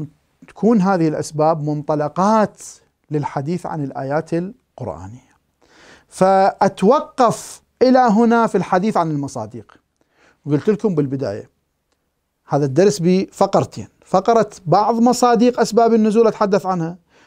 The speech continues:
والفقرة الثانية أكو مشكلة تعرضت لها أسباب النزول في آيات الأحكام. التفتوا إلى هذه المشكلة،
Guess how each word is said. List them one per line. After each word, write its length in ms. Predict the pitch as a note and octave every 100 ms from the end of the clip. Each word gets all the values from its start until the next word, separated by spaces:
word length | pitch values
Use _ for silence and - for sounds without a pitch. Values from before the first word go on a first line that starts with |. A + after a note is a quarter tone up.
| _
والفقرة 720 | D#3 D#3+ D#3 - C#4+ D4 D4 C4+
الثانية 580 | C4 C4+ C4 C4 C4 -
أكو 220 | F#3 F#3+
مشكلة 520 | F#3 D4+ - - D4+
تعرضت 540 | B3+ G3+ A3 G#3 G3 G3
لها 180 | E3+
أسباب 320 | D3 - C#3 C3
النزول 380 | C3 C3 C#3+
في 260 | C#3 - G3+ -
آيات 480 | F#3+ F3 G#3 C4+ C4
الأحكام. 500 | E3 D3 - A2+ F2+ _ _ _ _ _ _ _ -
التفتوا 580 | A3+ - D4+ C#4+ A#3
إلى 100 | F3
هذه 200 | C3+ A2
المشكلة، 440 | G#2 F#2+ - _